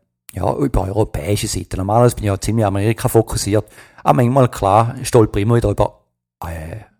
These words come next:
europäische Seiten. Und jetzt würde ich da ein paar Sachen, äh, erwähnen. Unter anderem bin ich gestossen im Zusammenhang mit, äh, Kappen. Ich habe mir vor letztes Jahr, ist Ski, ist ja Skisaison,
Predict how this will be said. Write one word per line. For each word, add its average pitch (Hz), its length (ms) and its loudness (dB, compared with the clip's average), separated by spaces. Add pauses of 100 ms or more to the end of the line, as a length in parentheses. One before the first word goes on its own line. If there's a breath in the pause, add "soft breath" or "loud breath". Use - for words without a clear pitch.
(880)
europäische 87 600 -4
Seiten. 127 500 0 (560 loud breath)
Und 123 180 -2
jetzt - 300 0
würde 101 160 0
ich - 60 -8
da 98 100 -4
ein 87 100 -4
paar 85 140 -4
Sachen, 78 540 -8 (100)
äh, 76 360 -12
erwähnen. 71 540 -12 (240 loud breath)
Unter 107 200 0
anderem 127 240 4
bin 110 160 0
ich 117 80 -2
gestossen 107 500 2 (640 loud breath)
im 87 260 -8 (300)
Zusammenhang 98 640 0
mit, - 480 -12
äh, 80 540 -12
Kappen. 107 640 -6 (640)
Ich 117 80 2
habe 120 80 6
mir 113 60 6
vor 110 140 6
letztes 107 280 2
Jahr, 92 240 -2
ist - 120 -10
Ski, - 320 -8 (120)
ist - 100 -8
ja 87 300 -4
Skisaison, 104 640 -2